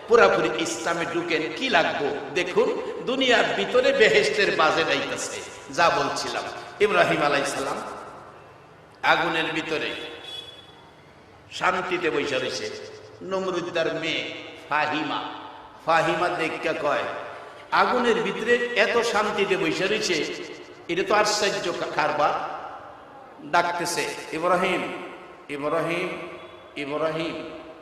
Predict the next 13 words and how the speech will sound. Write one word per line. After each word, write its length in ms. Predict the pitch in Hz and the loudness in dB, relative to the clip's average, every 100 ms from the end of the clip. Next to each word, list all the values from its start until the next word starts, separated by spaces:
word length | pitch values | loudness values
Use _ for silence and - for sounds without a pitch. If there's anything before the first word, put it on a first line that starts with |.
| - - - - | -20 -20 -18 -6
আস্তে 340 | 160 - - | -4 -4 -4
আস্তে 280 | 156 - 143 | -4 -4 -8
ডাকে। 380 | 113 101 101 - - - | -6 -6 -8 -12 -14 -10
মেয়েদের 600 | 127 160 165 170 180 175 170 | -4 -2 -2 -2 -2 -2 0
কণ্ঠ 460 | 160 175 180 - | 2 2 -2 -2
কি 600 | 196 196 190 190 - - - - - - | -2 -2 -6 -6 -8 -12 -14 -18 -20 -6
আস্তে 480 | 156 160 - 160 190 | -2 -2 -2 -2 0
হবে 480 | 170 180 202 202 - - - | 2 4 4 4 2 -4 -4
না 140 | 143 | -4
জোরে 360 | 139 143 165 165 | -4 -2 0 2
হবে? 300 | 143 147 220 - - - - - - - - - - - 135 | 2 2 0 -2 -6 -10 -12 -14 -14 -10 -10 -10 -10 -10 -4
মেয়েদের 460 | 160 170 180 185 175 | -2 0 0 0 0
কণ্ঠ 320 | 180 185 | 0 0